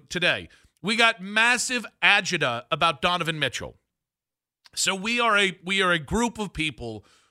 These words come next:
who are a little suspicious when it comes to trusting athletes to stay here and be our boo forever, okay? But like with Chubb,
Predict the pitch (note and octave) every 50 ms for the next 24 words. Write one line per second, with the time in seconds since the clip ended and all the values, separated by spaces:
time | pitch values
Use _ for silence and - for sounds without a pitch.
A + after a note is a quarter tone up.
0 | _ _ - G3 G3+ G3+ G3 - - F3 F3+ E3+ E3+ F3 F#3+ G#3+ A3+ A#3 - -
1 | A#3+ A3 - - - F3 F3 - - D3+ C3+ C3 - - B2 C3 D#3+ E3 D3 -
2 | D#3 E3 E3+ E3 C3+ - D#3+ C#3 - - E3 D#3+ - - - D3+ D3 - - D#3
3 | D#3 D#3+ D#3 - - C3 B2 A#2+ A2 - - - C#3+ - - G3+ G3+ G3 F#3 C#3
4 | D3 C3 A#2 A#2 A2+ A2 A2 - - _ _ _ - D#3+ E3 D3 E3 F#3+ F#3+ F#3
5 | F3+ D3+ B2 E3+ E3+ E3+ - - D#3 D3+ C#3 A#2+ G2+ D#2+ D2 C#2+ - _ _ C3+
6 | D#3 D3+ - F#3+ F#3+ F#3+ F#3 E3+ - _ _ _ _ _ _ - C#3+ F#3+ F#3+ F#3+
7 | G3 F#3+ - D#3+ D#3 - - - - A#3+ B3+ A#3 F3+ C3+ A#2+ A2 A2+ G#2